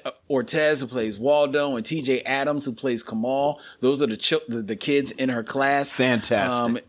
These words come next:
Speaker 1: in her workshop. They were, they were great throughout the film. So give them, I'm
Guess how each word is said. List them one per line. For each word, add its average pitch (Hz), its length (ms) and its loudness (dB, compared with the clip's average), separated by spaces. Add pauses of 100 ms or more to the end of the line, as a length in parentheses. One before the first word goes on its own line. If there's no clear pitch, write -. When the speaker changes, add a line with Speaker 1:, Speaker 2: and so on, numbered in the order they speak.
(280)
Speaker 1:
in 131 140 2
her 123 80 2
workshop. 143 640 2
They 127 220 2
were, 135 160 4
they 123 200 2
were 139 140 0
great 131 580 0
throughout 120 320 0
the 123 100 -2
film. 120 380 0
So 107 260 4
give 113 280 0
them, 120 200 2
I'm 110 260 0